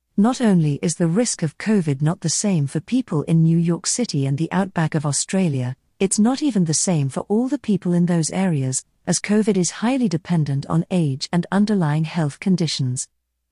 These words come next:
The W H O insists that the remedy is the same for everyone everywhere,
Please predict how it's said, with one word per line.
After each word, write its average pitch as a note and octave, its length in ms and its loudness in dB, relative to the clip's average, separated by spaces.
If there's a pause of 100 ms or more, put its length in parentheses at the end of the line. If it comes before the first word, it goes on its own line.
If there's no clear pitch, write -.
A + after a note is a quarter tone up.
The E3 100 0
W C#4 400 2
H F#3 220 -2
O D#3+ 180 2
insists - 720 -2
that E3 160 -8
the E3+ 80 0
remedy F#3+ 440 0
is F3+ 180 -4
the F3 80 -4
same F3 420 0
for - 220 -8
everyone F#3 500 0
everywhere, C#3 640 -4